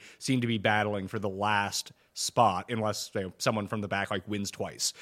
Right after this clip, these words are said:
This week in Czech Republic, next week in Switzerland, then they would probably have enough points. In terms of the world points, it's Hovland, Hatton, and Fleetwood that are in. So that makes Fitz an auto pick,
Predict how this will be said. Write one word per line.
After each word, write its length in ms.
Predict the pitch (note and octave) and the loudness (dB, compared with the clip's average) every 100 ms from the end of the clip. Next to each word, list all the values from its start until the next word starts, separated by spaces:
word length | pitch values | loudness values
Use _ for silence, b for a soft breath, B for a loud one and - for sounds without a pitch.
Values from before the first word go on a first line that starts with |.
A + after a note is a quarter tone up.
| b | b
This 200 | B2 A#2 | 0 2
week 320 | A#2+ A2 - | 2 0 -2
in 440 | G#2 G#2+ G2+ F#2+ F2 | -6 -2 -2 -4 -4
Czech 200 | - G2 | -2 0
Republic, 420 | G2 D3 D3+ C#3 | 2 4 4 4
next 220 | A#2 G#2+ - | 2 0 -2
week 140 | G2 | -4
in 80 | G2 | -6
Switzerland, 500 | - B2 A#2 G#2+ G#2+ | -4 -4 -2 -2 -2
then 120 | G2 | -2
they 100 | F#2 | -4
would 140 | F#2+ | -4
probably 280 | E2 G2+ F#2+ | -2 -2 -2
have 140 | F#2 F2+ | -6 -6
enough 240 | F2+ - | -10 -8
points. 360 | A2 E2+ B1+ - B B B | -8 -6 -8 -10 B B B
In 100 | B2+ | 4
terms 240 | D3 B2+ | 4 4
of 80 | A2 | 0
the 80 | G#2+ | -2
world 480 | F#2+ F3+ C4 A3+ | 6 10 10 8
points, 500 | A#2+ G2+ E2 A#2+ - - _ _ _ _ _ _ _ - | 2 -6 -6 -6 -6 -6 _ _ _ _ _ _ _ 2
it's 720 | A#2+ A#2 A#2 A#2 - - - b b b b | 6 8 8 6 4 -2 -2 b b b b
Hovland, 520 | - C#3+ D#3+ D3+ E3 D#3 | 10 12 12 10 6 4
Hatton, 540 | - C#3 C#3 C3 C3+ | 6 8 8 8 -2
and 180 | A2+ G#2+ | -2 -6
Fleetwood 560 | - B2+ C3 A2 F#2 | -4 0 0 0 -2
that 140 | F#2 F#2+ | 0 0
are 140 | F#2 | -2
in. 200 | F2 - | -4 -6
So 120 | - | 2
that 120 | B2+ C3+ | 4 6
makes 280 | B2+ A2 | 4 2
Fitz 640 | - - D#3 D#3 - - - | -6 4 6 8 6 2 2
an 120 | D3+ | 2
auto 380 | D3+ B2 A#2+ G#2+ | 6 8 8 6
pick, 360 | G2 G2+ G2+ | 4 -2 -2